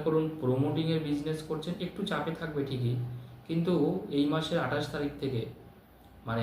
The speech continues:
এপ্রিল মাসের আঠাশ তারিখ থেকে কিন্তু তাদের ব্যবসা আবার বাম্পার যাবে। যারা কোনো, আহ,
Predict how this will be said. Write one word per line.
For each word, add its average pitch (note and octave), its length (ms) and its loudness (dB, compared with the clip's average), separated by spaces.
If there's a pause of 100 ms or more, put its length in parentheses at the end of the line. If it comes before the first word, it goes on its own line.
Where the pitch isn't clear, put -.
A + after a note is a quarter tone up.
(120)
এপ্রিল B2+ 360 2
মাসের D#3+ 220 2
আঠাশ D3+ 320 -2
তারিখ D#3+ 220 0
থেকে E3+ 140 -4
কিন্তু D#3 160 -2
তাদের D3 200 2
ব্যবসা B2 300 2
আবার A#2+ 120 0
বাম্পার A2 420 0
যাবে। G2+ 240 -4 (1400)
যারা C3 340 6
কোনো, D#3 260 2 (300)
আহ, A#2 640 2